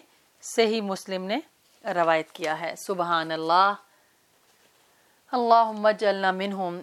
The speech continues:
یا اللہ آپ ہمیں ان لوگوں میں شامل کر لیجئے۔ تو جنتیوں کی خدمت کرنے والے لڑکے، ان کی صفت کیا ہے کہ وہ خود لڑکے ہیں، نوجوان ہیں،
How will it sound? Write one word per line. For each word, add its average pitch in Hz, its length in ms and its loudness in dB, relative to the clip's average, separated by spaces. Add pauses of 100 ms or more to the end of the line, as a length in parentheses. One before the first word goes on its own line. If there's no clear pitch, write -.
یا 190 240 4
اللہ 185 180 2
آپ 185 260 4
ہمیں 180 180 -8
ان 175 60 -8
لوگوں 170 240 -4
میں 170 120 -8
شامل 165 340 -4
کر 196 160 -2
لیجئے۔ 208 420 -2 (420)
تو 226 240 4
جنتیوں 226 720 0
کی 240 380 -4 (300)
خدمت 220 580 -2
کرنے 226 280 2
والے 220 280 4
لڑکے، 214 500 0 (340)
ان 233 160 -6
کی 285 140 -2
صفت 285 300 -4
کیا 269 220 4
ہے 277 100 0
کہ 269 120 -8
وہ 247 120 0
خود 240 220 -4
لڑکے 196 420 0
ہیں، 262 240 -2
نوجوان 190 640 2
ہیں، 254 280 -2